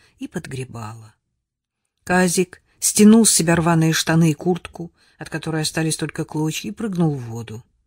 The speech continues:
Он плыл за плотом и бултыхал ногами, толкая его перед собой. А потом, когда берег уже стал ближе, и их всех охватило нетерпение —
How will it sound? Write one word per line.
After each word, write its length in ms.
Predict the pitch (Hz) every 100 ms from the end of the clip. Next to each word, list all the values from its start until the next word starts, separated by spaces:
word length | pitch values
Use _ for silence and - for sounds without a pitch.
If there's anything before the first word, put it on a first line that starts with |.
| _ _ _ _
Он 220 | 196 208
плыл 360 | 208 226 226 202
за 180 | 175
плотом 640 | 196 196 202 - 294 302 277 _ _ _ _ _ -
и 300 | 214 214 -
бултыхал 600 | 165 226 202 208 - 202
ногами, 580 | 180 196 190 220 196 175 - _
толкая 460 | 170 170 - 190 180
его 280 | 175 170
перед 280 | 165 175 170
собой. 600 | - 175 151 131 110 113 _ _ _ _ _ _ -
А 80 |
потом, 240 | 151 180 190
когда 300 | 185 170 180
берег 400 | 165 185 180 -
уже 180 | 160 170
стал 280 | - 170
ближе, 720 | 170 170 208 277 247 151 117 127 _ _ _ _ _
и 320 | - 180 175 - _ _ _ _
их 300 | - 226 -
всех 520 | - - - 240 196 -
охватило 520 | 160 - 180 185 180
нетерпение — 960 | 180 196 226 - - 262 214 175 147